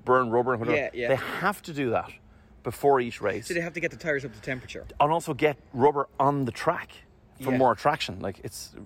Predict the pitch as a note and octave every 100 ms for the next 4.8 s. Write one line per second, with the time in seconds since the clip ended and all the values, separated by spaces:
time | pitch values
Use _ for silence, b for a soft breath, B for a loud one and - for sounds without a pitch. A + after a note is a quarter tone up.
0 | - - G2 C#3 - F2+ - A#2+ A#2 -
1 | - - _ - D#3 B2 D#3 A3+ C4 G#3+
2 | - E3 D#3 B2+ C3 C3 B2 A#2+ A#2 D3+
3 | D#3+ D3 A2+ D3 B2+ A#2 B2 A#2 G#2+ -
4 | - C3 D3+ A#2 G2+ G#2 C3+